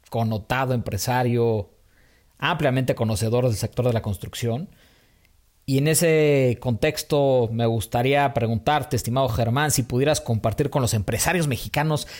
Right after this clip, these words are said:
cinco aspectos que han sido fundamentales en tu vida como empresario exitoso. ¿Cuáles serían?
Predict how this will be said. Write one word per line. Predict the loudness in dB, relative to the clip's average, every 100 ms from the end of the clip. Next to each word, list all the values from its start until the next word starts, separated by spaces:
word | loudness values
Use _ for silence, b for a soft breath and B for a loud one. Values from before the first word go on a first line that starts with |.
| B
cinco | -4 0
aspectos | -2 0 -2 -2 -2 -2 -2 -10
que | -2
han | 0
sido | 2 0
fundamentales | 2 2 2 2 2 2 2 0 2 -2 -4 -4
en | -2 0
tu | 2 2
vida | 4 2 -2 b b _
como | -2 2
empresario | 0 2 2 4 2
exitoso. | 2 0 0 -2 -6 -16 _ _
¿Cuáles | -2 0 2
serían? | 2 0 -2 -6